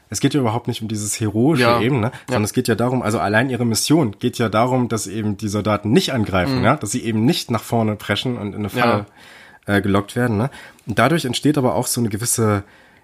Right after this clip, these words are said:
Speaker 1: ja, Ausweglosigkeit, ne?
Speaker 2: Mhm.
Speaker 1: Weil der Krieg ja dadurch, äh, wenn man immer so weitermachen würde, dann eben niemals, äh, beendet werden könnte,
Speaker 2: Mhm.
Speaker 1: ne? Also so eine, so eine Sinn-, so eine Krise, kann man fast
Speaker 2: Ja.
Speaker 1: schon sagen, ne? Die Soldaten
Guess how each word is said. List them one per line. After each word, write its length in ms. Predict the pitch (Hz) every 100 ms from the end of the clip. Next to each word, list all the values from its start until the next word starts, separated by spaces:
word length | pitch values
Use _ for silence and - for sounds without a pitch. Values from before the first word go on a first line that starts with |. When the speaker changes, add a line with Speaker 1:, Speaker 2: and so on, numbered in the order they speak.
| _
Speaker 1:
ja, 160 | - -
Ausweglosigkeit, 1120 | 214 - 262 247 - 135 110 - 101 87 -
ne? 140 | 113
Speaker 2:
Mhm. 40 |
Speaker 1:
Weil 80 | 113
der 140 | 110 104
Krieg 260 | - 151
ja 80 | 131
dadurch, 540 | 107 107 135 160 156
äh, 160 | 120 117
wenn 80 | 117
man 160 | 113
immer 140 | 110 117
so 120 | 107
weitermachen 460 | 98 113 147 143 131
würde, 160 | 135
dann 160 | 117 104
eben 180 | 113 113
niemals, 520 | 127 135 117 - -
äh, 100 | 113
beendet 420 | 98 - 196 190
werden 260 | 123 101 95
könnte, 340 | - 123 123 95
Speaker 2:
Mhm. 60 |
Speaker 1:
ne? 160 | 113 160
Also 200 | 110 113
so 120 | 107
eine, 140 | 113
so 100 | 110
eine 320 | 110 107 107 104
Sinn-, 280 | 120 208 214 208
so 160 | 127 117
eine 80 | 110
Krise, 520 | - 180 220 131 92
kann 140 | - 110
man 100 | 101
fast 180 | 113
Speaker 2:
Ja. 80 | 117
Speaker 1:
schon 80 | 113
sagen, 240 | 101 92
ne? 100 | 107
Die 100 | 147
Soldaten 560 | 107 110 104 127 170 170